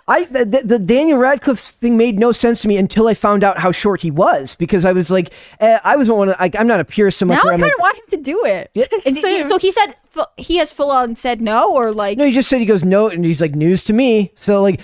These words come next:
Speaker 1: s-, someday somebody was looking through the, I've, when, when I was doing research for this,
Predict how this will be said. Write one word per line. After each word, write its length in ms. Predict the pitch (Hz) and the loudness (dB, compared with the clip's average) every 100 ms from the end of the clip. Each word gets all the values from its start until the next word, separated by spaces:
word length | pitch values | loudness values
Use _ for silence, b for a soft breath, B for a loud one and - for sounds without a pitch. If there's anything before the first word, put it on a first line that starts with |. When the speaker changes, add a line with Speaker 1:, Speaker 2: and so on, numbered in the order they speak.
| B | B
Speaker 1:
s-, 140 | - - | -14 -8
someday 440 | - 285 302 240 262 | -2 0 2 2 2
somebody 320 | - 247 269 | 0 0 2
was 120 | 208 | 0
looking 240 | 214 262 226 | 0 -2 -2
through 220 | 240 247 | 0 -2
the, 160 | - | -2
I've, 200 | 202 208 190 | -2 -2 -2
when, 220 | 170 226 | -2 0
when 180 | 202 220 | 0 0
I 60 | |
was 160 | 269 208 | 0 0
doing 240 | 214 254 | 0 2
research 360 | 247 240 208 175 | 2 2 0 -2
for 120 | 160 | -2
this, 200 | 147 160 | -2 -2